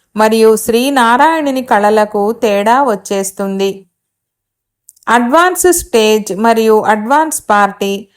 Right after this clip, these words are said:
ఇరువురి జీవితంలో ఎక్కే కళ మరియు దిగే కళ రెండూ ఉంటాయి.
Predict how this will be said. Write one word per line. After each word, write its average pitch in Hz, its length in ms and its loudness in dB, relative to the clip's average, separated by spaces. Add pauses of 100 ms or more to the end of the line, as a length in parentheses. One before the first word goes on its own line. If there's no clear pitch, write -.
(240)
ఇరువురి 330 420 4
జీవితంలో 208 800 0 (100)
ఎక్కే 247 540 0
కళ 196 240 2 (280)
మరియు 202 400 0
దిగే 208 400 0
కళ 196 260 0 (140)
రెండూ 208 540 -2
ఉంటాయి. 190 680 0